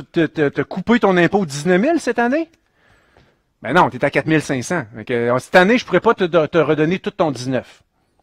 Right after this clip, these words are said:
Tu le vois bien ? T'as pas, tu payes juste quatre mille cinq cents. Ben d'abord, euh, tu pourrais peut-être m'en redonner, euh, quatre mille cinq cents ?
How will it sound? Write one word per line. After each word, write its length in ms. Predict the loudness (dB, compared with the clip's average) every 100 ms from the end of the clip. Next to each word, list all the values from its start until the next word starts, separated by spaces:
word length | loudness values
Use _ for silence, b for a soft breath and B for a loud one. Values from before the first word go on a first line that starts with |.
| _ _ _
Tu 80 | -4
le 60 |
vois 120 | -2
bien ? 220 | 0 -2 -4 _ _ _ _ -6
T'as 80 |
pas, 120 | 0 0
tu 220 | _ 0
payes 160 | 2
juste 220 | 4 2 2
quatre 160 | 0
mille 140 | 0 -2
cinq 220 | -6 -8
cents. 200 | -8 -10 b b b b b b b
Ben 200 | -4 -2
d'abord, 540 | 2 6 8 10 8 4
euh, 100 | -2
tu 100 | 0
pourrais 160 | 0
peut-être 220 | 2 2
m'en 140 | 2 0
redonner, 600 | 2 0 2 0 0 2
euh, 720 | 0 0 -2 -2 -2 -4 -4
quatre 180 | -6 -2
mille 140 | -2
cinq 180 | 0 -4
cents ? 200 | -2 -8